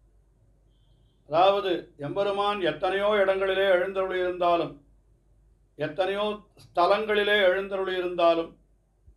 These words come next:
திவ்யசூரிகளான ஆழ்வார்களாலே அருளி செய்யப்பட்ட திவ்ய பிரபந்தங்களிலே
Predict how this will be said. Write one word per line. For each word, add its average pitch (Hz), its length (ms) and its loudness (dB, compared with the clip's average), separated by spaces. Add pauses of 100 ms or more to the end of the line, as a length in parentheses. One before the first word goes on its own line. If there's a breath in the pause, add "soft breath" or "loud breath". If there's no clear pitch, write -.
(1300)
திவ்யசூரிகளான 202 960 2
ஆழ்வார்களாலே 180 1120 4 (1400)
அருளி 214 340 0
செய்யப்பட்ட 202 580 0
திவ்ய 180 400 -2
பிரபந்தங்களிலே 202 1000 0